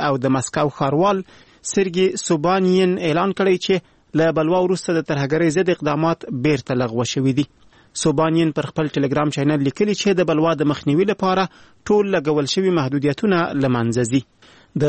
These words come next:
روسیې د امنیت فدرال سرویس اف اس بی په جلا ډول په مسکو کې د ټولو لنډمهاله محدودیتونو د لغوې خبر ورکړی دی.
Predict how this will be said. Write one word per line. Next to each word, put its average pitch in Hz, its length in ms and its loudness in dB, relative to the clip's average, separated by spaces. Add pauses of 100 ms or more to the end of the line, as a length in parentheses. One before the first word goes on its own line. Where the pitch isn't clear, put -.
(100)
روسیې 147 260 2
د 135 60 0
امنیت 143 340 0
فدرال 156 560 0
سرویس 170 640 0
اف 156 200 -2
اس 139 160 -2
بی 175 180 2
په 165 120 0
جلا 147 280 0
ډول 135 260 0
په 139 100 -2
مسکو 135 460 0
کې 214 100 2 (380)
د 160 120 0
ټولو 233 380 2 (120)
لنډمهاله 165 560 0
محدودیتونو 151 640 0
د 143 100 0
لغوې 139 540 0
خبر 127 320 -4
ورکړی 123 480 -2
دی. 139 100 0